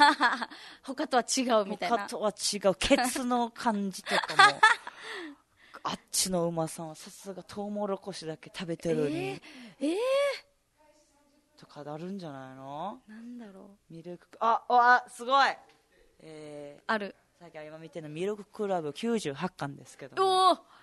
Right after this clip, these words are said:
Speaker 1: 結構出てるね。
Speaker 2: 結構出てる。しかも五年前の記事だからね。
Speaker 1: えー。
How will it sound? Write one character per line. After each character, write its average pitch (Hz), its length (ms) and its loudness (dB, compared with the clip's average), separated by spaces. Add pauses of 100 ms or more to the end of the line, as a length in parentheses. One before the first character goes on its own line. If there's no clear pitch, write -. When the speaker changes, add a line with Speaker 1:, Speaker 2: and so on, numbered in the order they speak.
(100)
Speaker 1:
結 - 160 -4
構 277 160 -4
出 226 100 -8
て - 140 -12
る 214 40 -10 (120)
ね。 180 260 -14
Speaker 2:
結 - 240 -20
構 - 180 -16
出 143 80 -14
て 139 140 -14
る。 - 80 -10 (420)
し - 60 -20
か - 80 -12
も 156 60 -12
五 185 160 -4
年 233 180 -2
前 185 140 0
の 131 80 -14
記 - 140 -12
事 151 40 -6
だ 139 80 -8
か 131 80 -14
ら 127 100 -14
ね。 135 200 -16 (160)
Speaker 1:
え - 40 -2
ー。 370 380 0